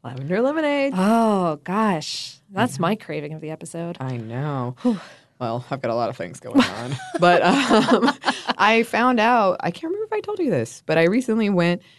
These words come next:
Speaker 1: um, to visit my mom in Dahlonega. And kinda when you get into Dahlonega, you get, you get to the end of the highway. It has a bunch of agro-tourism signs.
Speaker 2: Sure. Yeah, yeah.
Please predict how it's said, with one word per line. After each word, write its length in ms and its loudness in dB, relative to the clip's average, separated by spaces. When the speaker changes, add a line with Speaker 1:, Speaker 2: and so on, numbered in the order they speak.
Speaker 1:
um, 280 0
to 140 -2
visit 400 2
my 140 -2
mom 260 -2
in 80 -2
Dahlonega. 680 -2
And 480 0
kinda 240 0
when 100 -2
you 100 -4
get 340 0
into 320 -2
Dahlonega, 480 0
you 100 -2
get, 300 -2
you 60 -8
get 100 -4
to 60 -16
the 100 -2
end 100 0
of 60 -6
the 60 -2
highway. 400 -2
It 100 0
has 180 -4
a 40 -8
bunch 260 -8
of 160 -2
agro-tourism 960 -4
signs. 320 -6
Speaker 2:
Sure. 400 0
Yeah, 140 -4
yeah. 200 -2